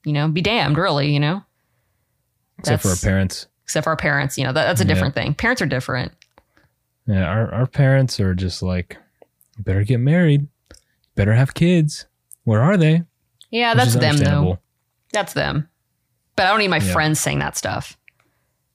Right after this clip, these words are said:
Speaker 1: But that's, again, that's, that's of the time. That's something that, you know, that was probably a conversation a lot of friend groups had in that era,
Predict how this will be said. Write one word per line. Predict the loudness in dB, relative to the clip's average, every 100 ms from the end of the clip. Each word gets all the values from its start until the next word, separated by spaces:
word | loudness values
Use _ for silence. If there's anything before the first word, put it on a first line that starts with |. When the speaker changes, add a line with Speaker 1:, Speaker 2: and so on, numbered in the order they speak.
| _ _ _ _ _ _
Speaker 1:
But | -2
that's, | 0 0 -2
again, | 0 0 2
that's, | 0 -2
that's | -2 -2 0
of | -2 0
the | -2
time. | -2 -2 0 0 0
That's | -2 -2
something | -2 -2 0
that, | 0 -2 -4 -6
you | -4
know, | -2 -4 -6 _ _ _
that | -4
was | -4
probably | -4 -4 -2
a | -2
conversation | -2 -2 -2 -4 -2 -2 0 0
a | -2
lot | -2 -2
of | -4 -14 _ _ _
friend | -10 -2 0 0
groups | 0 -2 -6
had | -4 -2 0 -2
in | 0 -2
that | -2 -4
era, | -4 -2 -2 -2 -4